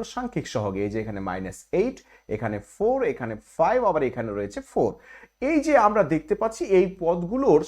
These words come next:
সাংখ্যিক সহগ বাদে বাকি অংশগুলো কিন্তু প্রত্যেকটি পদেই একই।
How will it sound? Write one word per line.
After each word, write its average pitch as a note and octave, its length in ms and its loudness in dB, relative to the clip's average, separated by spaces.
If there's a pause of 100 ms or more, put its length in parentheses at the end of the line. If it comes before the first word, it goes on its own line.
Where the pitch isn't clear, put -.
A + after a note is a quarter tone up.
সাংখ্যিক D4+ 400 0 (120)
সহগ G3+ 260 -2 (200)
বাদে A#2+ 240 2 (160)
বাকি B2 240 -2 (100)
অংশগুলো B2 480 -6
কিন্তু B3 240 -8
প্রত্যেকটি C4+ 440 -6 (120)
পদেই G#3+ 280 2 (520)
একই। B3 340 6